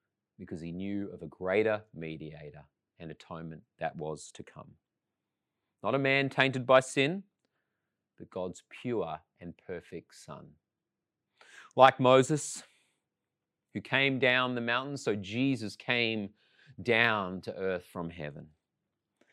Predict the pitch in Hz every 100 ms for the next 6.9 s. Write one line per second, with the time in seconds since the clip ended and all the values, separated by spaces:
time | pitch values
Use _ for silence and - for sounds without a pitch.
0 | - 117 120 131 147 139 135 - 110 -
1 | - 127 127 131 139 131 123 127 127 127
2 | - 127 131 - 123 107 95 120 120 110
3 | - 110 113 107 110 110 - - 127 127
4 | 110 92 98 107 120 123 107 - - -
5 | 110 - - - 113 120 117 101 92 90
6 | - - - 101 - 113 113 110 110